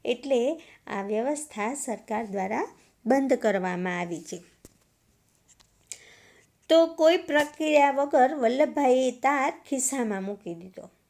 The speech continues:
અને વળી પાછા તેઓ કોર્ટની કાર્યવાહીમાં લાગી ગયા. એટલે કે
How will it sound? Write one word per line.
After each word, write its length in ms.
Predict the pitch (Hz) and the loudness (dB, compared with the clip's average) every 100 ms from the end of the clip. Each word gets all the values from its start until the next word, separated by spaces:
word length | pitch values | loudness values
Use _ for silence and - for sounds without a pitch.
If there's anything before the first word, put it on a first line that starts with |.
| _ _ _ _ _ _ | _ _ _ _ _ _
અને 440 | 285 277 302 349 370 | -2 0 2 -2 -4
વળી 480 | 226 202 226 277 359 | -4 2 2 2 0
પાછા 500 | 269 220 220 262 254 | 2 2 2 0 0
તેઓ 460 | 254 330 240 233 | 0 0 2 0
કોર્ટની 600 | 262 - 247 262 262 294 | -4 -2 0 0 -2 -6
કાર્યવાહીમાં 840 | - 208 196 202 190 185 196 240 427 - _ - | -2 -2 0 -2 -2 -4 -4 -6 -8 -12 _ -4
લાગી 380 | 202 196 180 170 | -2 -2 -4 -8
ગયા. 300 | 175 175 190 - - - | -8 -10 -12 -20 -18 -12
એટલે 200 | 233 285 | -6 -4
કે 460 | 339 330 311 311 | 0 2 2 -2